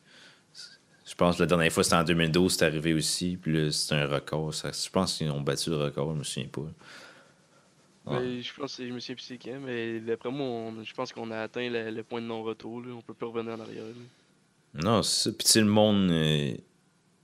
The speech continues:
Speaker 1: tu sais, je veux pas faire peur au monde, mais genre, tu sais, t'essaieras d'arrêter le reste. Tu sais, t'as le, tout le monde, « Ouais, mais chaque geste compte. »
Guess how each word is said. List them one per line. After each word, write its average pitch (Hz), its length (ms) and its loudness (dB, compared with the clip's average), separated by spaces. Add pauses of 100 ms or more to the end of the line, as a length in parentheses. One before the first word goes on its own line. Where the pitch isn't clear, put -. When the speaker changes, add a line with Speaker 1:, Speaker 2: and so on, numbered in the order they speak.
(160)
Speaker 1:
tu - 60 -12
sais, - 180 0
je 78 1120 -2
veux 85 80 -8
pas 90 140 2
faire 82 240 6
peur 92 180 6
au 82 60 2
monde, 90 260 0
mais 82 140 0
genre, 71 560 2 (1700)
tu - 240 -6
sais, 87 260 -6 (200)
t'essaieras 85 480 6
d'arrêter 78 600 4
le 71 140 -2
reste. - 540 -2 (240)
Tu 80 120 0
sais, 80 80 -8 (420)
t'as 107 140 8
le, 92 200 6
tout - 100 -2
le 107 60 6
monde, « 104 240 8
Ouais, 143 100 6
mais 120 180 6
chaque - 500 4
geste 139 520 4
compte. » 113 540 2